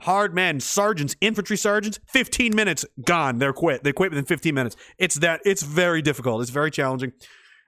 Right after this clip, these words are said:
And they made him do it twice because it was too easy for him the first time. <laughs> <laughs> There was another story where they're like,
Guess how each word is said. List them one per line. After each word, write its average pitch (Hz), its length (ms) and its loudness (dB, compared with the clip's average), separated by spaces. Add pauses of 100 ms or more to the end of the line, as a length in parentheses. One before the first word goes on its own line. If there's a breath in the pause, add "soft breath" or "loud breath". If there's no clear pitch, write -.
And 160 180 0
they 196 60 2
made 202 160 2
him 196 100 2
do 185 160 4
it - 60 -2
twice 170 280 0
because 147 160 0
it 135 40 -4
was 127 60 -8
too 156 180 0
easy 135 160 0
for 117 180 -2
him 104 60 -6
the 98 60 -10
first 98 220 -10
time. 82 280 -12
<laughs> - 40 -18 (840 loud breath)
<laughs> 339 720 -2
There - 180 2
was 254 200 2
another 254 260 2
story 247 340 0
where 233 140 2
they're 220 240 0
like, 254 260 0